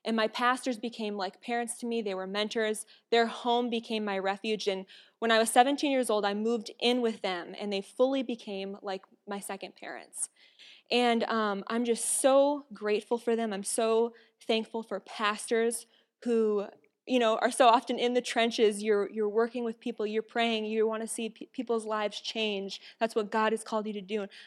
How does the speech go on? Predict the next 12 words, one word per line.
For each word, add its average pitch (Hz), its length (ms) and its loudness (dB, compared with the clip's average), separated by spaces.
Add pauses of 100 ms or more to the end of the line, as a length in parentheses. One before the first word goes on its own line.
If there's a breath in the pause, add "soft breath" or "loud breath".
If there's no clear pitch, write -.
I 277 140 -2
just 277 140 -4
wanna 208 180 -6
say - 240 -10 (240)
thank 226 320 0
you. 190 240 -10 (400 soft breath)
Thank 269 180 6
you 294 120 2
to 262 100 -2
the 202 100 -2
pastors 233 600 -6
here. 277 280 2